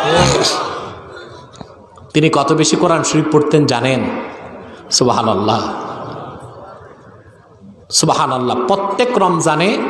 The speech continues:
তিনি ষাট বার কোরআন খতম করতেন। একবার তিনি কাবা ঘরে ঢুকলেন ভিতরে,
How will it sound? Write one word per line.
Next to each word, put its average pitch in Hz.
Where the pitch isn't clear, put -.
তিনি 165
ষাট 202
বার 170
কোরআন 143
খতম 113
করতেন। -
একবার 214
তিনি 220
কাবা 202
ঘরে 196
ঢুকলেন 156
ভিতরে, 156